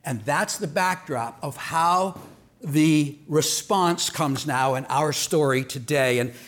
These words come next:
and I see basically three different voices that I want us to pay attention to in this story. The voice of mayhem, the voice of moderation, and the voice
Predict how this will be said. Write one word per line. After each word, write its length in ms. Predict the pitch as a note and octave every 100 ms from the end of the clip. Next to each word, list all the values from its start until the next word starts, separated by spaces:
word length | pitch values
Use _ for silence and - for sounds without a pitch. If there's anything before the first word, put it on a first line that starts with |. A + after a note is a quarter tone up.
| - -
and 140 | F#3 G3
I 200 | C#4+ D#4
see 680 | - - A#3+ G#3+ G#3 G3+ - -
basically 840 | A3 C#4 C#4+ A3+ - D3 C#3 C3+ C3+ - _ _ _ _ _
three 400 | - - F#3 A#3+
different 380 | G3 F3+ F#3 D#3+
voices 720 | B2 C#3+ D3 - A2 - -
that 140 | C3+ C#3+
I 60 |
want 280 | C#3+ D3 D3
us 160 | C#3 -
to 100 | C#3
pay 160 | C#3+
attention 500 | B2+ - C3+ B2+ B2
to 240 | - A#2+ A2+ - -
in 200 | - E3
this 200 | D#3 D3
story. 520 | - - E3 C3 A2+ A2 - - - -
The 140 | E3
voice 640 | D3 G#3 A#3+ A#3+ - -
of 220 | - D#3
mayhem, 840 | D3+ E3+ F#3+ G3 A3 A3+ C4+ C4 - _ _ _ _ _ _ _ _ _ _ _ _ -
the 100 | D3
voice 460 | F3 F#3 G3 -
of 160 | F#3 D#3
moderation, 960 | D#3+ E3 D#3+ D3+ E3 - G3 G3+ A#3+ - _ _ _ _ _ _ D3
and 180 | D#3
the 60 | D3+
voice 880 | A#2+ D#3+ F3 F3+ - - - -